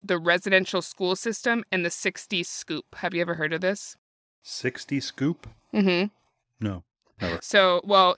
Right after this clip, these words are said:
Speaker 1: it's Canadian history, which obviously we're not
Speaker 2: Right.
Speaker 1: taught that so much here. It's definitely was an atrocity that happened in Canada, so we're only gonna scratch the surface of the issue, but I encourage everyone to look into it more in depthly 'cause it's actually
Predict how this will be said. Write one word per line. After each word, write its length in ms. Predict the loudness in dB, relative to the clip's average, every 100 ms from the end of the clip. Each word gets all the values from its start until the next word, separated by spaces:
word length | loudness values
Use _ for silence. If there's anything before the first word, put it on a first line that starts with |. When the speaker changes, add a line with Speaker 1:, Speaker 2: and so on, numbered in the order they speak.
| -4 -6
Speaker 1:
it's 140 | -4
Canadian 420 | 2 4 6 4
history, 380 | 4 0 2 2
which 200 | 2 -2 -2
obviously 420 | 0 0 -2 -2
we're 140 | 0
not 120 | 0
Speaker 2:
Right. 100 | 0
Speaker 1:
taught 260 | 0 -2 0
that 180 | 0 0
so 140 | -2
much 200 | -2 -4
here. 220 | 0 0 -2 _ _ _ _ _ _ _ _
It's 240 | -2 2
definitely 540 | 4 4 4 2 4 4
was 220 | 4 2
an 80 | 2
atrocity 640 | -2 4 4 4 -2 -2
that 160 | -2 2
happened 320 | 2 0 -4
in 100 | -6
Canada, 400 | -4 -2 -2 -2
so 340 | 0 0 0 -4 _ _ _ _ _ _ _ _ _ _ _
we're 240 | 2 6 8
only 260 | 8 6
gonna 220 | 6 4
scratch 420 | 2 2 4 4 0
the 100 | -4
surface 480 | 2 2 2 0
of 120 | 0 2
the 140 | 4
issue, 520 | 4 2 2 2 0 -6 _ _ _ _ _
but 440 | 4 6 8 6 6
I 100 | 6
encourage 540 | 6 2 4 6 6
everyone 300 | 4 2 -2
to 120 | -2
look 120 | -4 -4
into 240 | -2 -2
it 80 | 0
more 160 | -2
in 80 | -2
depthly 340 | -2 -2 0 -2
'cause 200 | -4 -8
it's 160 | 0
actually 680 | 2 2 -2 -6 -4 -4